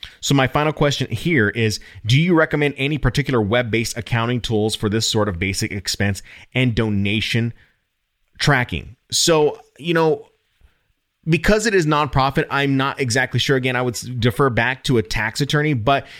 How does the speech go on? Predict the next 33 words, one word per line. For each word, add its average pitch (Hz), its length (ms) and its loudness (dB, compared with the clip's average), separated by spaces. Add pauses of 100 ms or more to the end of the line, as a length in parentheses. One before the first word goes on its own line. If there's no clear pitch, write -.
(100)
if 147 200 2
you're 156 80 4
looking 170 380 0
to 131 160 2
take 139 260 0
an 123 60 0
accounting 127 440 0
of 110 80 -2
your 110 140 2
expenses, 110 920 -2 (400)
uh, 104 180 2
you 123 140 2
can 127 140 0
go 135 100 2
with 127 260 0
FreshBooks. 135 600 0 (100)
FreshBooks 143 500 0
is 117 100 -2
a 117 60 0
really 120 280 0
good 120 160 0
one. 123 220 -2
QuickBooks 196 560 0
does 151 240 2
a 131 80 -2
lot 143 260 2
of, 120 180 -2
um, 120 460 2
the 135 160 0
same 139 280 -2
things 139 220 0
as 113 140 -2
FreshBooks. 135 420 0